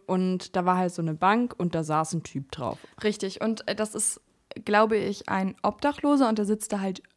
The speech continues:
Speaker 2: öfter.
Speaker 1: Ich hab ihn übrigens heute Morgen schon wieder da gesehen.
Speaker 2: Ja, ich glaub, es ist so seine Stammbank.
Speaker 1: Ja.
Speaker 2: Und, ähm, was man vielleicht dazu sagen sollte, er ist recht korpulent. Also er ist schon groß.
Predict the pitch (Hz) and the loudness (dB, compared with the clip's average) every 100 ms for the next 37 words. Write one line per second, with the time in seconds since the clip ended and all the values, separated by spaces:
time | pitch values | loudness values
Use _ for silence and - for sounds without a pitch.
0 | - 190 - - 262 320 - 226 226 220 | 0 0 0 0 2 2 0 -8 -4 -2
1 | 214 196 202 190 190 190 180 185 165 139 | 0 0 -2 0 2 2 2 0 -2 -6
2 | - - 123 - 233 247 254 233 - 254 | -10 -12 -12 -2 4 6 4 0 2 2
3 | 254 240 226 214 208 202 202 196 170 156 | 2 -4 0 2 2 2 2 2 0 -2
4 | 170 - 202 185 - - 226 220 214 - | -4 -2 0 0 -2 2 6 6 4 4
5 | 214 214 214 220 214 202 220 240 220 214 | 6 6 6 4 0 2 4 4 0 0
6 | 208 208 269 262 247 233 233 233 202 202 | 0 0 4 4 4 2 0 -2 0 0
7 | - 208 208 - _ _ _ - 220 208 | 0 -2 -4 -16 _ _ _ 0 2 2
8 | - 190 180 180 - 185 190 190 185 - | 2 2 2 0 -2 -2 0 -2 -2 0
9 | 202 196 196 202 _ _ _ _ _ - | 0 2 0 -4 _ _ _ _ _ -20
10 | - - - - _ _ _ _ _ _ | -20 -20 -20 -20 _ _ _ _ _ _
11 | - 175 170 160 - | -4 2 2 2 -4